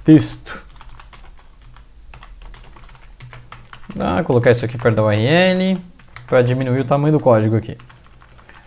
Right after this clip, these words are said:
Ah, e aqui vou diminuir mais um. Legal, tá tudo na tela. Então aqui no low level, o que que a gente vai fazer? Então A C,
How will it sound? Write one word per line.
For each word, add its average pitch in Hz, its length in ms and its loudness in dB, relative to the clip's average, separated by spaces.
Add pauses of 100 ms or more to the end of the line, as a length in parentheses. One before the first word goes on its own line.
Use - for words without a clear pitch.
(140)
Ah, 139 600 -2 (100)
e 110 100 -2
aqui 110 160 -4
vou 110 140 0
diminuir 107 280 -2
mais 107 220 -4
um. - 40 -16 (340)
Legal, 104 420 -2
tá 104 100 -2
tudo 143 280 -2
na 131 100 -2
tela. 107 320 -4 (340)
Então 320 240 4
aqui 311 160 6
no 302 100 4
low 240 220 10
level, 208 360 6
o 120 40 0
que 202 120 -2
que 240 60 0
a 233 40 4
gente 208 160 2
vai 202 140 4
fazer? 123 260 4
Então 185 240 2
A 220 100 4
C, 214 440 0